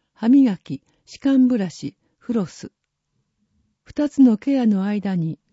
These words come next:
定期的な歯科検診とあります。図終わり。妊娠中は歯周疾患になりやすい。タバコやアルコール、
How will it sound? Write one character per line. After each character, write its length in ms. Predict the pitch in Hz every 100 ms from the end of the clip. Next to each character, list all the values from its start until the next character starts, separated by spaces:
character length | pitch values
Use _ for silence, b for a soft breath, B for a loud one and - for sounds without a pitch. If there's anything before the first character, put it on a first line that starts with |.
| _ _ _ _
定 200 | 277 277
期 140 | -
的 240 | - 254 226
な 240 | 226 208
歯 140 | - -
科 140 | 285
検 280 | 285 262 226
診 360 | - 170 156 - _ _ _ _
と 160 | 262 220
あ 60 |
り 120 | 175
ま 140 | 165 160
す。 300 | - _ _ _ _ _ _ _ _ _ _ _ _ _ _ _ -
図 280 | 254 247 -
終 220 | 214 202
わ 80 | 180
り。 180 | 165 - _ _ _ _ _ _ _ _ _ _ _ _ _ _ _ _ _ _ _ 233
妊 140 | 277
娠 320 | 262 269 247
中 260 | - 220 208
は 220 | 190 185 _ _
歯 200 | - 240
周 200 | - 285
疾 220 | - - _
患 280 | 202 185 175
に 180 | 170 -
な 160 | 196
り 120 | 196 208
や 120 | 190
す 220 | - 185
い。 180 | 151 - _ _ _ _ _ _ _ _ _ _
タ 100 | 226
バ 160 | 247 262
コ 180 | 240
や 200 | 226 208 -
ア 100 | 226
ル 120 | 269
コ 240 | 240 214
ー 40 | 196
ル、 200 | 185